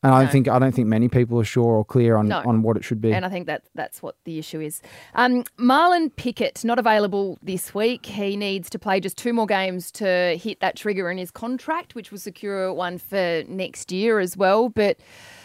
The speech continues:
Speaker 2: he's a big out, actually, for the Tigers. He's been very, very important for them this season. Um, he's hitting the scoreboard, the, the run and dash that he provides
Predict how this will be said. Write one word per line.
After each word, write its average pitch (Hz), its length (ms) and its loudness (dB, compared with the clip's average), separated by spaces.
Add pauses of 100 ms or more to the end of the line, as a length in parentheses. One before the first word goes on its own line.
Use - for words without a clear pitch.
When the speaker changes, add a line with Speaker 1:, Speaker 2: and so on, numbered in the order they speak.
(640)
Speaker 2:
he's 381 180 4
a 440 40 -2
big 220 200 0
out, 233 320 4
actually, 202 360 -2
for 208 120 -10
the 202 80 -2
Tigers. 202 420 2
He's 269 160 0
been 311 180 2
very, 262 340 2
very 247 320 2
important 214 640 -4
for 214 120 -4
them 202 280 0
this 202 160 -2
season. 214 760 0
Um, 196 280 -6
he's 202 200 -8
hitting 254 220 -2
the 233 100 0
scoreboard, 214 920 0
the, 190 320 -4
the 208 140 -4
run 220 200 2
and 208 120 -2
dash 208 360 2
that 208 160 -6
he 196 60 -12
provides 196 640 0